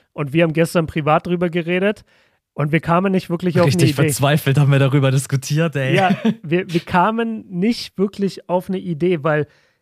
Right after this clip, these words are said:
Speaker 1: niemand, der Paul George will, hat irgendwas, was die Clippers wollen würden und umgekehrt.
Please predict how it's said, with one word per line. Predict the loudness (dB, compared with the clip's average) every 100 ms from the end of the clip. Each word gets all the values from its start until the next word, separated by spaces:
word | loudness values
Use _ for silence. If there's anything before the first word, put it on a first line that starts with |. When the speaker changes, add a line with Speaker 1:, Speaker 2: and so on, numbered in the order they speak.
| _ -6
Speaker 1:
niemand, | -2 0 0 -2 -2 -4 -8 -12 _ _ _ _ -2
der | -2
Paul | 0 0 0
George | 0 0 0 -4 -6
will, | -2 -2
hat | -4 -6 -6 -6
irgendwas, | -2 -2 -4 -2 -2 -2 -4
was | -4 -4
die | -10
Clippers | -4 -2 -2 -4 -4
wollen | -4 -4 -4
würden | -4 -4 -4 -8 _ _ _ -2
und | -2 0
umgekehrt. | -2 -2 -4 -6 -10 -12